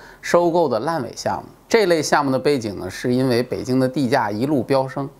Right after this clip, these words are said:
到了后来呢，即使是像潘石屹这样的地产大鳄，他也买不到地了。比如在一零年的一月，北京C B D核心地块儿中福地块儿的竞标当中，潘石屹与任志强一起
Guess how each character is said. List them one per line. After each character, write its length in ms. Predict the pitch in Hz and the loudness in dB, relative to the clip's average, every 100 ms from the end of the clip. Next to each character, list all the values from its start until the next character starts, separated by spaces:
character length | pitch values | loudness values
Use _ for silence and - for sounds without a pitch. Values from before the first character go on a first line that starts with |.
| - - - - - | -20 -20 -20 -20 -2
到 160 | - 196 | 2 4
了 80 | 185 | 2
后 220 | 247 214 | 2 2
来 180 | 139 123 | 2 0
呢， 120 | 131 | -2
即 180 | 127 208 | -4 -4
使 160 | - | -2
是 160 | 113 135 | -2 0
像 300 | 147 156 139 | 2 2 2
潘 220 | - 202 | 0 0
石 100 | 185 | 0
屹 180 | 226 180 | 2 2
这 60 | 123 | 4
样 160 | 117 | 2
的 80 | 110 | 0
地 160 | - 135 | -2 -2
产 180 | 113 | -2
大 180 | 101 113 | -2 -2
鳄， 140 | 113 110 | 0 -2
他 340 | - - 175 | -2 -2 0
也 160 | 165 113 | 2 2
买 240 | 139 - | 0 -2
不 60 | - | -4
到 120 | 90 | -6
地 200 | 98 101 | -6 -8
了。 60 | 143 - _ _ _ _ - | -10 -14 _ _ _ _ -2
比 100 | 127 | 2
如 180 | 143 | 2
在 300 | 180 190 180 | 2 2 0
一 160 | 165 185 | -2 0
零 220 | 185 175 | 2 2
年 220 | 156 120 | 2 0
的 120 | 131 139 | 0 -2
一 140 | 151 | -2
月， 280 | 170 147 104 - - | 2 2 0 -6 -2
北 160 | 117 | 0
京 160 | 110 156 | 2 2
C 160 | 156 170 | 2 0
B 80 | |
D 120 | 175 160 | 2 0
核 200 | - 127 | 2 2
心 200 | 165 170 | 2 4
地 140 | 151 | 2
块 160 | - 131 | 2 0
儿 140 | 110 - - - | 0 -8 -20 -6
中 180 | - 190 | 0 2
福 180 | - 135 | 2 -2
地 140 | 170 | 0
块 160 | 135 127 | 2 2
儿 60 | |
的 80 | 113 | 2
竞 180 | 104 113 | 0 0
标 160 | 104 107 | 2 0
当 180 | 104 | -2
中， 220 | 104 104 107 | -4 -6 -2
潘 120 | - | 0
石 160 | 160 165 | 2 2
屹 280 | 175 131 104 | 4 2 0
与 80 | 104 | 0
任 120 | 117 | 0
志 80 | 143 | 0
强 280 | 175 208 196 | -2 -4 -4
一 160 | 185 | -4
起 320 | 165 - 107 | -4 -4 -6